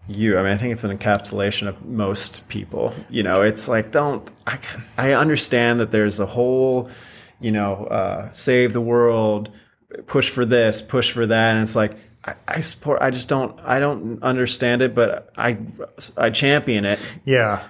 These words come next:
Speaker 2: I know you want me to sign your clipboard, but you're literally doing it in front of the store that I need to buy the cat food at. So, <laughs> you know, it's like,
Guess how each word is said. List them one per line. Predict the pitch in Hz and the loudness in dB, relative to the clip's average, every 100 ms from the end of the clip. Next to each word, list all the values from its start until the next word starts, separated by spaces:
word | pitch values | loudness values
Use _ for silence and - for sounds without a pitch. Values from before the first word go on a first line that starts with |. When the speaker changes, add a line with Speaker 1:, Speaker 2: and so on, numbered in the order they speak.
| - | -2
Speaker 2:
I | 147 | 2
know | 151 | 4
you | 147 | 4
want | 143 | 2
me | 131 | 0
to | |
sign | 120 127 | 0 2
your | 120 | 2
clipboard, | 110 - 113 117 107 | 0 0 0 2 2
but | 107 120 | 2 0
you're | 120 | 0
literally | 123 123 131 127 123 | 0 2 2 4 4
doing | 120 117 | 2 0
it | 123 | -2
in | 120 | -4
front | 113 117 | -2 0
of | |
the | 117 | 0
store | 113 120 113 117 120 120 | 0 2 4 4 4 2
that | 117 110 | 2 2
I | 107 | 0
need | 107 107 | -2 -6
to | 104 | -6
buy | 101 113 101 107 101 | 0 2 2 0 -4
the | |
cat | - 107 110 | -6 -4 -4
food | - - | -6 -6
at. | 60 - - - | -6 -6 -8 -4
So, | 127 113 120 | 0 2 2
<laughs> | 104 - - - - - _ - | 0 -6 -12 -16 -20 -20 _ 2
you | |
know, | 139 | 2
it's | 120 | 4
like, | 113 113 | 0 -2